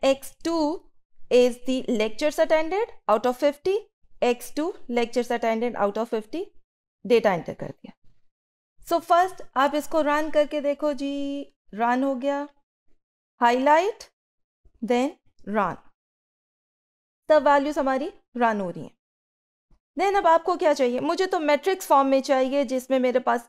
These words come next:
एक्स नॉट भी हो, एक्स वन भी है and एक्स टू भी हो। तो मैट्रिक्स कंबाइन किया है हमने एक्स नॉट को, एक्स वन,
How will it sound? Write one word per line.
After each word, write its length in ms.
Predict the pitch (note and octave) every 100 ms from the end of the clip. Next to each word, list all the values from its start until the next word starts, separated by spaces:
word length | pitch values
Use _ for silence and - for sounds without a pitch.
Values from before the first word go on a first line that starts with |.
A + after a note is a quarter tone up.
| -
एक्स 300 | A#3+ A#3+ -
नॉट 280 | B3+ C#4+ D4
भी 120 | D4+
हो, 360 | D4 C#4 C4+ -
एक्स 240 | A3 A3 B3
वन 280 | B3+ C#4+ C#4+
भी 140 | C#4+
है 320 | C4+ B3+ - A#3
and 240 | B3+ F4 _ -
एक्स 240 | A#3 A#3 -
टू 140 | B3 G#3+
भी 120 | F3+
हो। 120 | - _ _ _ _ _
तो 60 | C4+
मैट्रिक्स 840 | A#3+ C4 D4 - F4+ G#4 - - - - _ _ _ -
कंबाइन 480 | C4 B3 A#3+ D4 E4
किया 280 | C4+ B3 B3
है 240 | C4+ C#4+
हमने 360 | D4+ C4+ C4+ C4+
एक्स 260 | B3 A#3 -
नॉट 280 | A#3 G#3 G#3+
को, 240 | - E4+ - _ _ _ _ _ _ _ -
एक्स 260 | A#3+ - A3
वन, 360 | G#3+ A3 F#4+